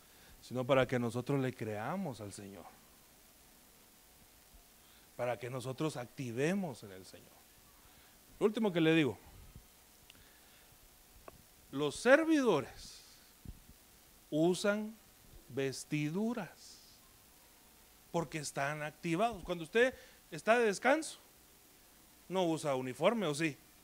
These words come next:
¿Verdad? Bueno, a menos que quiera meterle gol a los servidores, pero, pero si no, no, ¿verdad usted?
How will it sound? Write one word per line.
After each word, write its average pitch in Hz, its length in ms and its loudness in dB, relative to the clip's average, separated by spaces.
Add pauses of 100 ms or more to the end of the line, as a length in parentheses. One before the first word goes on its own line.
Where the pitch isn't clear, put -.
(1000)
¿Verdad? 123 220 -12 (1080)
Bueno, 151 160 -6
a - 20 -4
menos 208 180 0
que 160 100 -2
quiera 185 200 6
meterle 156 340 2
gol 160 160 4
a 165 40 4
los 139 120 0
servidores, 131 500 0
pero, 120 260 -2
pero 117 220 -4
si 123 100 -6
no, 185 140 0
no, 269 280 4
¿verdad 196 220 4
usted? 214 300 0